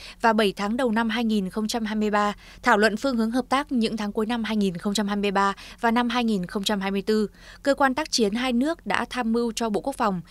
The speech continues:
đề xuất với nhà nước các biện pháp giải quyết tốt nhất vấn đề đường biên mốc giới, chỉ đạo các đơn vị địa phương có chung đường biên giới thực hiện tốt hiệp định về quy chế biên giới và cửa khẩu biên giới đất liền.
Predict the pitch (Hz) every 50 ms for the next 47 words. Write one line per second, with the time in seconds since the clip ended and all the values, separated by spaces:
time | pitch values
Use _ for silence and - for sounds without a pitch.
0 | - - - - 233 226 214 - - 302 330 - - 202 214 202 196 208 247 269
1 | 220 190 202 262 311 302 - - 269 285 - 233 226 - 202 - 247 302 294 -
2 | - 196 175 - 269 277 - 311 302 254 277 320 - - - - - 202 196 185
3 | 202 226 277 262 226 196 185 202 190 185 180 220 220 220 214 262 285 - - 226
4 | 190 196 240 285 - - - - - - - - 277 214 185 190 - - 277 254
5 | 247 233 233 214 226 190 185 202 185 185 - 240 233 226 220 214 202 202 202 -
6 | 262 233 214 208 180 175 202 202 202 208 196 180 202 254 - - - - - 247
7 | 226 214 233 - 214 - 285 330 - - 254 247 - - 202 220 - - 196 202
8 | 196 - 247 233 - 220 208 196 240 240 220 - 208 185 196 226 - 240 208 -
9 | 214 180 - - 190 170 165 170 196 202 208 202 190 196 254 277 269 233 214 190
10 | 185 160